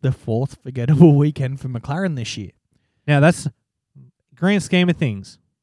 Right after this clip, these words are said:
Speaker 2: If it's twenty, a twenty-two round se-, it's a twenty-two round season, by the way. There's another one that you fucked up last week. You said it was a twenty-four. It originally was a twenty-three, but it was twenty-two.
Speaker 1: Right, whatever.
Speaker 2: Anyway, but at the end of the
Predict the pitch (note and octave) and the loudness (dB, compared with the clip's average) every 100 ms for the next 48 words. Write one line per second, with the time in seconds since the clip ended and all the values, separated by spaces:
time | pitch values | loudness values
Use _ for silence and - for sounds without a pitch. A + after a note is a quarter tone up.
0 | _ C3+ A#2+ C#3 - - D#3 E3 - - | _ -4 0 -2 -2 -4 -2 -2 -6 -4
1 | D#3+ D#3+ - D3 C3+ B2+ - B2+ - - | -4 -2 -2 -2 -2 -6 -8 -10 -10 -6
2 | C3 - A2+ G#2+ G2+ - G#2 G#2 G2+ G2+ | -6 -4 -6 -6 -8 -10 -10 -10 -12 -14
3 | G2+ G#2 G#2 A#2 _ _ D#3 C#3 C3+ C3+ | -10 -8 -6 -8 _ _ -2 2 4 6
4 | C3+ B2+ A2 G#2+ - B2+ - G#2 G2 A2+ | 6 2 -4 -10 -4 -4 -4 -10 -10 -8
5 | G#2 G#2 G#2 A2 D3+ _ _ _ _ _ | -8 -6 -6 -6 -8 _ _ _ _ _
6 | _ C#3+ B2+ D3 A#2+ A2 A2 C#3 A#2+ C#3 | _ -2 0 2 0 0 -2 -2 0 0
7 | A#2 A2+ A#2 D#3 F#3 F3+ D#3 B2+ - C#3+ | 0 0 4 4 4 2 2 0 -2 -4
8 | B2+ - C#3 A#2 G#2 G2+ - - A#2 G#2 | -4 -4 -4 -4 -6 -8 -10 -10 -10 -8
9 | A#2 G2+ E2 _ _ _ _ F#3+ A3 A3+ | -8 -8 -12 _ _ _ _ 6 8 8
10 | A3+ E3 D#3+ C3+ A#2+ B2 _ _ E3+ F#3+ | 8 6 6 2 -4 -10 _ _ 2 6
11 | F3 A#2+ G2+ - _ _ _ _ - F3 | 8 6 2 -8 _ _ _ _ 2 2
12 | C#3+ A2 - _ - F3+ G3 G#3+ A#3+ G3 | 0 -12 -16 _ -4 -2 2 2 2 2
13 | D#3+ | 0